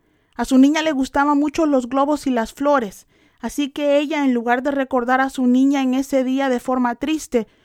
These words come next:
lo hace enriqueciendo la vida de los otros niños. Así que, mis hermanos, les recomiendo que encuentren una linda forma de honrar a la persona que han perdido o de darle sentido a su pérdida. Los dejo con una historia.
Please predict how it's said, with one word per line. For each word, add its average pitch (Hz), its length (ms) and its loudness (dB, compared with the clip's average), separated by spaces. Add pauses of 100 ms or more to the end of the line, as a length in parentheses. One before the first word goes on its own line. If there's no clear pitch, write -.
(180)
lo 240 160 2
hace 269 220 2
enriqueciendo 269 640 0
la 247 140 2
vida 254 220 0
de 247 100 0
los 220 180 -4
otros 233 320 -2
niños. 233 580 0 (300)
Así 269 220 -4
que, 349 120 -2
mis 330 180 -2
hermanos, 311 440 2
les 294 140 2
recomiendo 269 960 2
que 269 80 -2
encuentren 277 580 0
una 302 180 2
linda 285 340 2
forma 294 440 2
de 247 260 2
honrar 240 840 2 (100)
a 240 80 0
la 240 140 2
persona 269 420 0
que 277 100 -4
han 277 140 2
perdido 277 600 0 (240)
o 247 120 2
de 240 120 6
darle 277 380 0
sentido 269 600 0
a 269 60 0
su 240 200 -8
pérdida. 202 640 -4 (160)
Los 269 200 0
dejo 359 260 4
con 330 180 2
una 320 220 2
historia. 196 560 -2